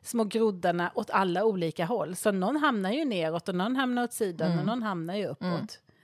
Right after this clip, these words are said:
Speaker 1: Det är ju så.
Speaker 2: Ja.
Speaker 1: Men vad roligt, jag har inte ens tänkt på
Speaker 2: Nej.
Speaker 1: det. Det är ingenting som jag informerar mina kunder
Speaker 2: Nej,
Speaker 1: om. Jag
Speaker 2: men
Speaker 1: tror att alla vet det.
Speaker 2: det gör säkert alla, men några finns väl där ute som aldrig har sått pota-,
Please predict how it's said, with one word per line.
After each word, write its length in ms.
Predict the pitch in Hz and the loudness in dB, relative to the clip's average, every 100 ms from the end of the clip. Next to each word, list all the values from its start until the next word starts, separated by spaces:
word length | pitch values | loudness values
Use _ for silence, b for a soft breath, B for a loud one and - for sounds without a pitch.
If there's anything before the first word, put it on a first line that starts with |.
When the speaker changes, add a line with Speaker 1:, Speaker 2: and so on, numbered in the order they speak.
| _ _ _ _ | _ _ _ _
Speaker 1:
Det 180 | 220 165 | -2 0
är 80 | |
ju 160 | 185 294 | 0 -2
så. 320 | - - 190 - _ _ _ _ - - | -4 -6 -8 -12 _ _ _ _ -2 6
Speaker 2:
Ja. 180 | 220 | 6
Speaker 1:
Men 120 | 262 254 | 6 6
vad 140 | 240 | 6
roligt, 340 | 254 226 240 | 4 4 4
jag 60 | 285 | 6
har 80 | 311 | 6
inte 160 | 247 | 6
ens 160 | 202 190 | 4 2
tänkt 460 | - 277 330 - - | 2 2 2 -2 4
på 60 | |
Speaker 2:
Nej. 300 | 226 185 185 | 8 8 8
Speaker 1:
det. 80 | 180 254 | 6 4
Det 60 | |
är 40 | 370 | 4
ingenting 380 | 294 208 233 226 | 2 2 0 2
som 160 | 233 | 4
jag 260 | 214 202 220 | 8 8 6
informerar 580 | 220 233 208 196 185 190 | 2 2 4 6 6 6
mina 260 | 196 196 | 4 2
kunder 400 | - 311 202 175 | 2 2 4 4
Speaker 2:
Nej, 60 | 175 | 6
Speaker 1:
om. 40 | |
Jag 80 | 262 | 6
Speaker 2:
men 200 | 220 208 | 6 6
Speaker 1:
tror 100 | 294 | 4
att 80 | 208 | 4
alla 220 | 180 175 | 4 4
vet 300 | 185 254 254 | 4 4 4
det. 80 | 214 | 4
Speaker 2:
det 180 | 247 277 | 6 8
gör 280 | 269 233 202 | 10 10 10
säkert 500 | - 254 - 220 - | 6 4 4 0 4
alla, 500 | 202 175 160 151 - | 4 4 4 4 4
men 340 | 202 196 185 - | 4 4 4 0
några 520 | 196 208 190 170 233 | 2 6 6 6 4
finns 380 | - 240 170 - | 2 -2 0 0
väl 100 | 165 | 2
där 140 | 175 | 2
ute 320 | 170 156 - | 2 0 -2
som 200 | 175 185 | 0 0
aldrig 320 | 175 156 156 170 | 0 0 -2 -4
har 160 | 269 | -4
sått 380 | 269 - 143 - | -4 -2 -2 -6
pota-, 360 | 170 - - | -10 0 2